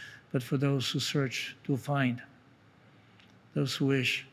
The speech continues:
and even those who perhaps not, like the, the, the plowman who works in the field. He was not looking for treasure, and yet he found. But then he recognized the treasure and was willing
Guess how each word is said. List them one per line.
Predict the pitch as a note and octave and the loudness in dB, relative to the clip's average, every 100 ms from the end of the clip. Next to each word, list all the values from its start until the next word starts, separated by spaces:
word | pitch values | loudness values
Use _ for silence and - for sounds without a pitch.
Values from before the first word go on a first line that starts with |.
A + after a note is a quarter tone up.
| - | -4
and | C#3 | 0
even | C#3+ C#3+ C#3 | 4 4 4
those | C#3 C#3+ C3 | 4 4 2
who | - C#3+ | 0 -2
perhaps | B2 C#3 C#3 A#2+ | 0 0 0 0
not, | C#3 C#3 - - - | 0 0 -2 -10 -6
like | C3+ C3 | -6 0
the, | C#3+ B2+ - - - - - - - | 2 2 -2 -16 -18 -18 -18 -8 -4
the, | B2+ | -2
the | - C3+ | 0 -2
plowman | B2 D3 C#3+ C#3+ C3+ C3 B2+ A#2+ - - - - - - - - - | 0 2 4 6 4 2 -2 -6 -12 -20 -20 -20 -20 -20 -20 -20 -6
who | D3+ C3+ C3 C#3+ | -2 0 0 0
works | C3+ B2+ - | 0 0 0
in | C3+ | 0
the | |
field. | B2+ D3 C#3+ C3+ C#3 - - - | 0 2 2 2 -4 -14 -20 -4
He | D3+ | 0
was | C3+ | 2
not | D3 C#3 | 2 4
looking | D3+ - D3 C3+ | 4 2 0 0
for | B2 C3+ | 0 -2
treasure, | - D3 C#3 C#3 C#3 | 0 0 0 0 0
and | C#3+ | 0
yet | C#3 | -2
he | D3 | -4
found. | C3+ C#3+ C#3 D3 - - - - - - - - | -4 -2 -2 -4 -10 -20 -20 -20 -20 -20 -10 -4
But | C3+ | 2
then | D3 D3 | 4 4
he | C#3+ | 4
recognized | C#3+ D3 D3 D3 C#3 C3+ B2 | 6 4 2 0 0 0 0
the | D3+ | -2
treasure | - D3 D3 C3+ C#3+ C3 - | -2 0 0 0 -2 -4 -4
and | D3 | -2
was | C#3 C#3+ | -2 0
willing | C3+ C3+ C3 | 0 -2 -4